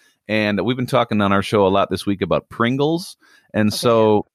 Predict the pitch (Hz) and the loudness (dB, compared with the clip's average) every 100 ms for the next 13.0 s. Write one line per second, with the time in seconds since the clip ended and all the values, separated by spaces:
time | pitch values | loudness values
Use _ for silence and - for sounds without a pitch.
0 | _ _ - 104 101 98 - 147 170 147 | _ _ -4 0 2 2 0 -4 -2 -2
1 | 143 139 131 120 135 123 135 - 117 113 | -2 0 -2 -2 -2 -2 -2 0 0 2
2 | 110 98 104 120 - 117 123 113 113 107 | 2 0 0 0 2 0 2 0 0 2
3 | 101 101 95 98 - 107 98 90 - 107 | 2 2 0 -2 -2 -4 -2 -4 -2 0
4 | 92 90 - _ _ _ - 156 - - | 0 -2 -8 _ _ _ -2 -2 -2 -4
5 | 180 208 90 - - - _ - 151 139 | -2 0 -2 -4 -10 -16 _ -8 -6 -6
6 | - 180 165 240 - - 143 127 123 - | -10 -10 -6 -8 -8 -8 -2 -2 -4 -10
7 | 135 131 113 90 82 - 170 165 165 - | -8 -4 -4 -4 -4 -4 -4 -6 -8 -4
8 | 175 185 202 - 160 151 147 131 123 - | -2 -2 -4 -2 0 2 2 0 -2 -8
9 | 151 156 147 143 143 135 127 131 135 127 | 0 0 0 -2 0 0 0 -2 -4 -2
10 | 120 98 - 143 143 151 147 147 151 143 | 0 0 2 0 0 0 0 0 -2 -4
11 | - 143 - 135 156 147 139 139 139 - | -4 -4 -2 0 0 0 0 0 -4 -4
12 | 147 - - - 156 151 139 135 135 | -6 -4 -4 -2 0 2 4 4 2